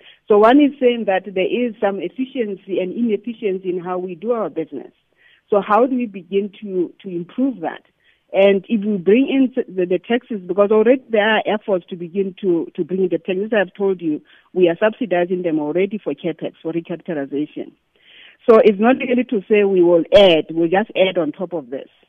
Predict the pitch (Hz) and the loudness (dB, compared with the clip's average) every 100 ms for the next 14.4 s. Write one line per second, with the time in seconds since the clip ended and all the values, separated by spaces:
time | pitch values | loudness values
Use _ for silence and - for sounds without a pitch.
0 | _ 185 175 175 185 220 - 226 208 190 | _ -6 -2 -2 -2 -2 -2 -4 -4 -6
1 | 185 254 294 262 208 202 180 180 175 156 | -2 0 2 2 0 -2 -6 -6 -8 -6
2 | 160 123 - _ _ _ 220 233 220 233 | -6 -6 -10 _ _ _ 2 4 2 0
3 | 196 196 185 170 175 170 - 139 110 269 | 0 -2 -4 -6 -8 -10 -8 -10 -10 -12
4 | 113 - _ _ _ _ - 220 226 226 | -14 -16 _ _ _ _ 0 2 2 0
5 | 233 214 196 - 240 233 202 202 208 180 | -4 -6 -8 -8 -6 -6 -6 -4 -2 -2
6 | 165 - 208 - 185 165 151 143 127 196 | -4 -8 -14 -10 -6 -4 -4 -4 -6 -4
7 | 175 165 185 208 214 190 214 220 214 196 | -4 -4 -8 -6 -6 -6 -6 -6 -8 -8
8 | 196 165 - 185 - 131 131 _ _ _ | -8 -6 -6 -8 -8 -12 -12 _ _ _
9 | _ 180 170 202 226 202 202 185 175 196 | _ -4 0 0 0 -2 -6 -6 -8 -12
10 | _ 196 190 175 165 156 226 214 214 180 | _ -8 -6 -6 -6 -8 -10 -10 -8 -6
11 | 165 - 175 170 151 - 151 - 202 180 | -6 -8 -10 -10 -12 -12 -10 -6 -4 -4
12 | 147 - _ _ _ _ - 147 135 - | -6 -10 _ _ _ _ -6 -4 -4 -6
13 | - 214 190 160 143 - 165 160 165 175 | -2 0 0 -2 -4 -8 -10 -8 -4 -4
14 | 196 - 160 | -4 -6 -6